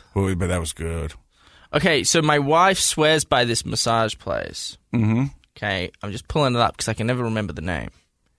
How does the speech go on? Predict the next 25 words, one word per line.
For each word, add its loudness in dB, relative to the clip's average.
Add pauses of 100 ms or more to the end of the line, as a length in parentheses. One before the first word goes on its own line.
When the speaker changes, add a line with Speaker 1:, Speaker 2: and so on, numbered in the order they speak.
(760)
Speaker 2:
The 0
Curador. 2 (320)
Speaker 1:
A -2
Curador. -2 (100)
Speaker 2:
Mm-hmm. -6 (240)
Speaker 1:
We 6
went 6
to 2
Sego -2
Lily. -6 (1160)
Speaker 2:
Oh. -6 (720)
So -2
the 2
Speaker 1:
It -4
was 4
in 6 (120)
Speaker 2:
Curador 2
Speaker 1:
a 2
strip 0
mall, 2
but 2
it 4
was 2
really 2
nice. -2